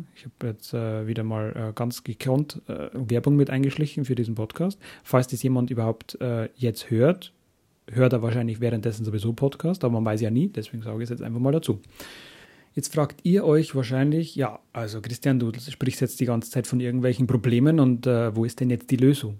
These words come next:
Also ich kann auf jeden Fall sagen, äh, ich hätte auch gerne eine Lösung für das Ganze und warum das alle irgendwie immer die ganze Zeit so genervt sind in der heutigen Zeit. Ich glaub, das war immer schon ein bisschen so,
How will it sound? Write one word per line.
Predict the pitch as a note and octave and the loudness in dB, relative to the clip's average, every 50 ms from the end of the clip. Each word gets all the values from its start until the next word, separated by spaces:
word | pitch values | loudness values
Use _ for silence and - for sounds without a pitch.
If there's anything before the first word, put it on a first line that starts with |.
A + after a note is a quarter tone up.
| - _ _ | -16 _ _
Also | - A#2+ A2+ A#2 | -4 -2 0 0
ich | A#2 A#2 - | -2 -2 0
kann | - C3+ C#3 | 2 4 4
auf | C3+ B2+ A#2+ | 4 4 4
jeden | C3 C3 C#3 | 4 4 4
Fall | A#2 A#2+ A2+ | 2 0 0
sagen, | A#2 A2+ A2+ C3 D#3+ E3+ G3 B3+ - - | 0 0 2 2 0 0 -2 -4 -4 0
äh, | C#3 C3+ C3 | 0 0 2
ich | - - - - | 0 -4 -2 -2
hätte | C3+ - - - - | -2 -2 -2 -4 -4
auch | A#2 C3 - | -6 -6 -4
gerne | - D3+ D3 C#3+ | -4 -2 0 0
eine | C#3 C#3+ | 0 0
Lösung | C#3 C#3+ D3 D3+ D3+ E3 F3+ G#3+ A3 G#3 - _ | 2 0 0 0 0 0 0 0 -2 -4 -8 _
für | - - D#3 | -6 -4 -4
das | D3 D3+ C#3+ | -4 -4 -4
Ganze | - C#3+ C#3+ D3+ D3 D#3 F3 G3 G3+ | -2 -2 -2 -2 -2 -2 -2 -2 -2
und | F3 C#3+ B2+ A#2+ | -2 -2 -2 0
warum | B2+ B2+ B2+ B2 | 0 0 2 0
das | B2 B2 B2 - - - - - - - - - - - _ | 0 -2 -4 -8 -14 -20 -20 -20 -20 -20 -20 -20 -20 -16 _
alle | - C3+ C3 C#3 | -2 0 4 4
irgendwie | C#3 C3+ C#3 B2+ B2+ C3+ | 4 4 4 4 6 4
immer | C3 C3+ C3+ | 4 4 4
die | B2 B2 | 2 2
ganze | B2 B2 B2 - - | 0 0 -2 -2 -4
Zeit | B2+ B2 | -6 -6
so | A2+ A#2+ | -6 -6
genervt | A2+ A#2+ A2 A#2 B2+ - - - | -6 -4 -4 -4 -4 -6 -4 -2
sind | E3 E3+ F#3+ G3+ - - _ | 0 0 0 -2 -4 -8 _
in | - C3+ C3+ | -2 0 2
der | C3+ B2+ | 2 2
heutigen | C3 C3 - C#3+ C#3+ C#3+ C#3 | 0 0 -2 -2 -4 -4 -4
Zeit. | - - C#3+ D3 E3+ E3+ - - - - _ | -2 0 0 0 -2 -4 -8 -16 -20 -20 _
Ich | - | -4
glaub, | - D#3+ - | -4 -4 -2
das | - C#3 | -2 -4
war | B2 A#2+ - | -4 -2 2
immer | D3 D#3+ G3 F#3+ | 4 6 6 6
schon | F3 D#3+ | 6 6
ein | D3+ | 6
bisschen | E3 D#3+ E3 D#3+ | 4 2 2 0
so, | C#3+ D3 D3+ D#3+ E3 E3+ | 2 2 4 4 2 0